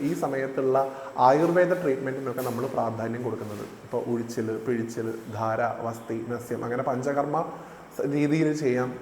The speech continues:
അല്ലെങ്കിൽ നമുക്ക് തേച്ചുകുളി, ആ, അതുപോലെ തന്നെ അരിഷ്ടങ്ങൾ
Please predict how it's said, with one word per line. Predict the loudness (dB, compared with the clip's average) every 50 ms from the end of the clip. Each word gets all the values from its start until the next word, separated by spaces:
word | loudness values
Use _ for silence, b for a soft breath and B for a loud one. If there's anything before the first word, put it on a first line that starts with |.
| -10 -4 -2
അല്ലെങ്കിൽ | -2 0 0 0 0 0 0
നമുക്ക് | -2 -4 -4 0 2
തേച്ചുകുളി, | 2 2 2 2 0 0 2 2 2 0 -2 -6 B B B B B B 0 4
ആ, | 4 4 4 4 2
അതുപോലെ | 2 2 2 2 4 2 0
തന്നെ | 0 2 2
അരിഷ്ടങ്ങൾ | 2 2 0 -4 -2 0 0 2 2 2